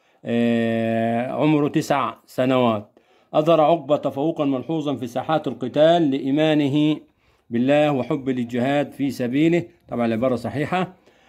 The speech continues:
آه، قاد عقبة جيش المسلمين في فتح مصر وهو لم يبلغ الثانية عشرة من عمره، طبعًا العبارة خطأ، ولم يكن قائد جيش المسلمين في فتح مصر، ولكنه كان مشاركًا، آه، في أوائل أو في مقدمة،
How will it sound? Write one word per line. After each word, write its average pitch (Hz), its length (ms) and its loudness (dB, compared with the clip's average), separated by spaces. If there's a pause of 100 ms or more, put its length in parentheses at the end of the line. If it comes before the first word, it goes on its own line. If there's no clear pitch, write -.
(260)
آه، 120 180 -2
قاد 143 440 4
عقبة 127 400 -2
جيش 135 280 -6
المسلمين 127 440 -6
في 127 140 -6
فتح 139 280 -6
مصر 147 400 -2
وهو 139 280 2
لم 131 200 2
يبلغ 131 300 0
الثانية 127 480 -2
عشرة 131 320 -4
من 120 140 2
عمره، 151 240 0
طبعًا 127 240 -2
العبارة 120 320 0
خطأ، 147 440 0 (380)
ولم 120 320 2
يكن 131 420 -2 (200)
قائد 139 400 -2 (100)
جيش 139 220 -4
المسلمين 123 420 -6
في 120 120 -16
فتح 143 240 -6
مصر، 160 340 0 (380)
ولكنه 123 500 0
كان 151 460 2
مشاركًا، 151 840 0 (640)
آه، 120 220 2
في 151 280 2
أوائل 143 440 2
أو 120 100 -2
في 143 140 -8
مقدمة، 143 640 -4